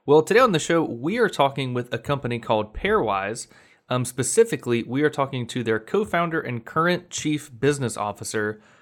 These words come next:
Doctor Haven Baker. So Doctor Baker has worked with Pairwise for a long time,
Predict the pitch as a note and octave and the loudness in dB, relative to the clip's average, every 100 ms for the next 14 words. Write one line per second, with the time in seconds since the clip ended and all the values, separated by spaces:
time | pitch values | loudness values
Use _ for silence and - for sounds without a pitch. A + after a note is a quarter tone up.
0 | _ - A#2 A#2+ A2+ G#2 D3 D3+ D3+ C#3+ | _ 0 0 2 -2 -4 -2 -2 -2 -4
1 | A2 G#2+ G2+ F2+ - - B2+ A#2+ G3+ F#3+ | -2 -4 -4 -8 -8 -2 0 4 2 2
2 | D#3 D3+ D3+ D3 D3 _ _ - - - | 2 2 2 0 -2 _ _ -20 -12 0
3 | B2 A2+ C3+ F3+ C#3+ C3 C#3 C3+ B2+ B2 | 0 2 0 0 -2 0 2 4 6 4
4 | A#2+ - - A2+ G#2+ G2+ G2+ G#2 B2+ G3 | 2 -4 -6 -2 0 -2 -4 -6 0 2
5 | F#3 B2+ G#2+ F#2+ F#2+ | 2 0 -6 -6 -8